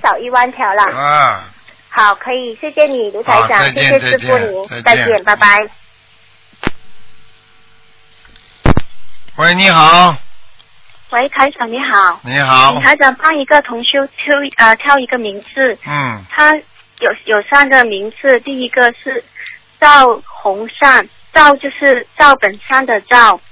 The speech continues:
Speaker 3: 洪就是弘扬佛法的弘，可是左边有三点水。
Speaker 2: 嗯。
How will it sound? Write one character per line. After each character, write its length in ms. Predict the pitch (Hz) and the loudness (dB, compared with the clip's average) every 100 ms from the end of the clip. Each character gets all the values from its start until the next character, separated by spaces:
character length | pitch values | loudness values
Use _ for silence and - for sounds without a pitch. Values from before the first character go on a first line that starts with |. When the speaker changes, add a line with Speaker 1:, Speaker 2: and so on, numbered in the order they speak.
| - - - _ _ - - | -20 -20 -20 _ _ -20 -20
Speaker 3:
洪 380 | - 220 220 262 | -2 0 0 0
就 160 | 320 294 | -4 0
是 160 | 302 | 0
弘 240 | 277 226 269 | 0 -2 2
扬 220 | 247 262 | 2 2
佛 200 | - 233 | 0 0
法 180 | 240 196 | 0 -2
的 100 | 202 | -2
弘， 340 | - 196 196 247 | -4 0 0 -2
可 180 | - 202 | -6 -6
是 120 | 254 - _ | -8 -18 _
左 160 | 220 202 | 0 2
边 100 | 269 | 2
有 120 | 269 185 | 0 0
三 180 | 277 254 | 0 0
点 120 | 226 | -2
水。 420 | - 175 170 175 - | -4 -4 -4 -6 -8
Speaker 2:
嗯。 380 | 131 120 110 95 | -16 -14 -14 -18